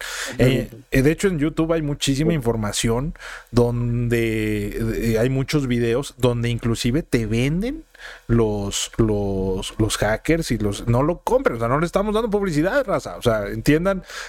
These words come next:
Speaker 2: que es un cáncer eso, ¿no? Y realmente
Speaker 1: Sí.
Speaker 2: rompe el juego.
Speaker 1: Sí.
Speaker 2: Fíjate que ayer tuvimos como invitado, este, Misa, ayer tuvimos como invitado a Rams, a Ramstein cincuenta y siete.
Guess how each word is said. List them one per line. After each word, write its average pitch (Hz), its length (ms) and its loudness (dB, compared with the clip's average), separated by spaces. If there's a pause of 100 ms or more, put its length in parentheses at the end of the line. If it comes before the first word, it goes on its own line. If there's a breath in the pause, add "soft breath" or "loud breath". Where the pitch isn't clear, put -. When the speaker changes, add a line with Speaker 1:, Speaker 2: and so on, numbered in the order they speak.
(120)
Speaker 2:
que 147 100 2
es 160 100 -2
un 196 220 0
cáncer 160 580 -2
eso, 92 300 -8 (100)
¿no? 160 240 0
Y 143 140 2
realmente 147 720 0 (180 loud breath)
Speaker 1:
Sí. 107 100 -4
Speaker 2:
rompe 127 440 2
el 135 100 0
juego. 131 260 0
Speaker 1:
Sí. - 220 -4 (400 loud breath)
Speaker 2:
Fíjate 220 420 0
que - 80 2
ayer 165 300 2
tuvimos 170 360 0
como 147 220 0
invitado, 127 640 0 (720 soft breath)
este, 113 580 2
Misa, 120 360 -2
ayer 123 200 0
tuvimos 139 260 -2
como 127 160 0
invitado 113 420 0
a 113 60 0
Rams, 135 380 -4
a 110 120 0
Ramstein 123 340 0
cincuenta 110 360 0
y 113 60 0
siete. - 300 -2